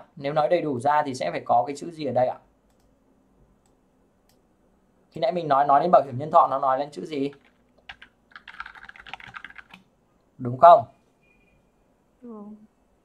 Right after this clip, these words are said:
Speaker 1: Đấy, nếu mà, nếu mà nói đầy đủ ra thì nó sẽ phải là kinh doanh nghiệp vụ bảo hiểm nhân thọ. Đấy,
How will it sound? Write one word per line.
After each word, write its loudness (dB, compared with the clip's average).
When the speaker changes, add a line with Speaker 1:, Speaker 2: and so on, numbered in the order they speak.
Speaker 1:
Đấy, 4
nếu 8
mà, 12
nếu 0
mà 2
nói 12
đầy 2
đủ 2
ra 8
thì -10
nó 2
sẽ -2
phải 6
là -2
kinh -2
doanh 0
nghiệp -4
vụ -8
bảo 0
hiểm -4
nhân -12
thọ. 4
Đấy, 4